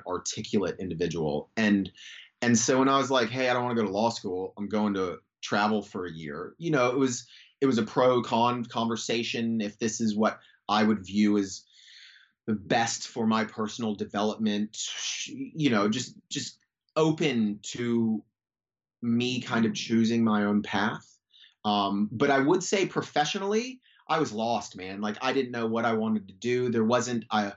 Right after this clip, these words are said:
this, there wasn't a figure, um, that I, I looked up to specifically until I started getting into the health realm.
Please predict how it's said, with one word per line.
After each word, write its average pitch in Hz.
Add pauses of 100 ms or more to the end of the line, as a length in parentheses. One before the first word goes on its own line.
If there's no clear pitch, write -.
(480)
this, 107
there 117
wasn't 120 (120)
a 95
figure, 104 (380)
um, 85
that 104
I, 95
I 98
looked 101
up 110
to 113
specifically 107
until 131
I 120
started 117
getting 104
into 90
the 85
health 92
realm. 69